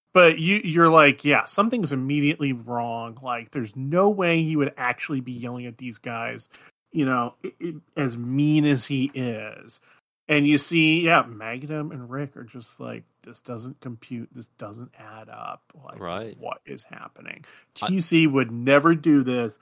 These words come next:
Speaker 1: without a really, really good reason.
Speaker 2: Just like that dash of Tabasco in his morning drink, you know, he just adds a little
Speaker 1: <laughs>
Speaker 2: bit of that true cut you to the core kind of vigor, bringing up the fact that, you know, he's bumming off everybody and everything.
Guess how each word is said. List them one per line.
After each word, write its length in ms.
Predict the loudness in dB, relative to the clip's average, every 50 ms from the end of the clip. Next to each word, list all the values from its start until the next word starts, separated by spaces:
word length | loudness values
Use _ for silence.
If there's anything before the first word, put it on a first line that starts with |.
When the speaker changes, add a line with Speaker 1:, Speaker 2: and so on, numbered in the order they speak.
| _ _ _ _ -6
Speaker 1:
without 340 | -4 0 2 2 2 2 2
a 40 | 0
really, 440 | -2 -4 -4 -2 -2 0 0 -2 -4
really 280 | -6 -8 -8 -10 -10
good 240 | -12 -14 -16 -18 -18
reason. 380 | -20 -20 -20 -20 -20 _ _ -20 _ _ _ _ _ _ _ _ _ _ _ _ _ _ -4
Speaker 2:
Just 280 | -4 -4 -2 -2 -2
like 160 | -2 -2 -2
that 240 | 0 -2 -2 0 0
dash 320 | 0 0 0 0 0 -4 -8
of 80 | -8
Tabasco 720 | -8 -4 -2 0 0 0 -2 -6 -6 -4 -2 -2 0 -2 -4
in 80 | -4
his 160 | -6 -8 -8
morning 400 | -6 -6 -4 -4 -4 -4 -6 -6
drink, 420 | -2 -2 -2 -2 -2 -4 -8 -8 -10
you 80 | -8
know, 240 | -6 -6 -6 -6 -6
he 220 | -8 -10 -12 -12 -8
just 240 | -6 -6 -6 -6 -6
adds 280 | -4 -2 -2 -2 -2 -4
a 60 | -8
little 300 | -10 -6 -6 -4 -2 -2
Speaker 1:
<laughs> 20 | 0
Speaker 2:
bit 160 | 0 2 2
of 100 | 2 0
that 220 | 0 -2 -2 -2
true 640 | -6 -12 -10 -4 -2 0 2 4 4 2 2 0 -6 _ -20 _ -14
cut 320 | -10 -4 -4 -4 -4 -4
you 80 | -8 -10
to 140 | -8 -6 -6
the 100 | -6 -6
core 480 | -6 -8 -6 -4 -2 0 0 0 -2
kind 240 | -2 -4 -6 -4 -4
of 120 | -4 -6
vigor, 420 | -4 -2 -2 -2 -2 -4 -6 -6 -8
bringing 500 | -10 -10 -6 -6 -4 -4 -4 -6 -6 -6
up 180 | -6 -6 -6
the 120 | -8 -12 -12
fact 480 | -10 -8 -6 -4 -4 -6 -6 _ -10
that, 300 | -6 -6 -6 -6 -8 -10 _ _ _ _ _ _ _ _ _ _ _ _ -6
you 100 | -2 0
know, 180 | 2 2 2 0
he's 100 | -2 -4
bumming 360 | -2 -2 0 0 0 0 0
off 300 | 0 2 2 2 2 2
everybody 500 | 2 2 2 0 -2 -2 0 0 0 0
and 80 | -2 -4
everything. 240 | -4 -6 -6 -8